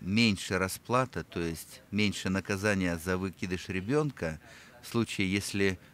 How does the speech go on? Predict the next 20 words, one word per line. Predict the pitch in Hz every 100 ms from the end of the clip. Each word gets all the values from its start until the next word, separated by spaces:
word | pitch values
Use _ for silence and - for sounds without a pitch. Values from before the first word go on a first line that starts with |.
| -
больше | 101 104 -
никто | 98 - 98
не | 92
пострадал, | 87 90 - 95 120 156 151 - - - - - - - - -
тогда | 110 92 123
мы | 131
не | 127
должны | 127 120 135 147
приходить | - 104 - 107 113 107
к | 120
выводу, | 139 127 101
что | 98 - 101
ребенок | 98 92 127 120 -
не | 104
такая | 101 107 - 127 101
же | 85 87
личность, | 101 143 - 85 - -
как | 90 -
его | 101 107
мать. | 120 82 73 -